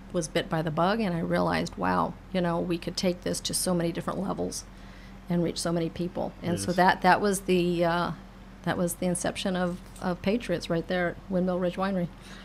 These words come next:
Speaker 2: And
Speaker 1: So
Speaker 2: a beautiful winery, by the way. We, we
Speaker 1: Yeah.
Speaker 2: did,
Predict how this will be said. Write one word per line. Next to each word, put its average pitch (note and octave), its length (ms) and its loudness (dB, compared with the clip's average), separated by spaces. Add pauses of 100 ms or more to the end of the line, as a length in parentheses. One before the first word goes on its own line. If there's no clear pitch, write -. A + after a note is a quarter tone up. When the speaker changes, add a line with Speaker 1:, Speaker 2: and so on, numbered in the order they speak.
(460)
Speaker 2:
And A2+ 140 4
Speaker 1:
So A2 40 4
Speaker 2:
a - 40 4
beautiful A2+ 360 6
winery, G2+ 360 2
by F2+ 120 -4
the F2+ 100 -6
way. F2+ 140 -6 (260)
We, G#2 140 -4 (140)
we A#2 100 2
Speaker 1:
Yeah. F#3+ 220 4
Speaker 2:
did, - 80 -6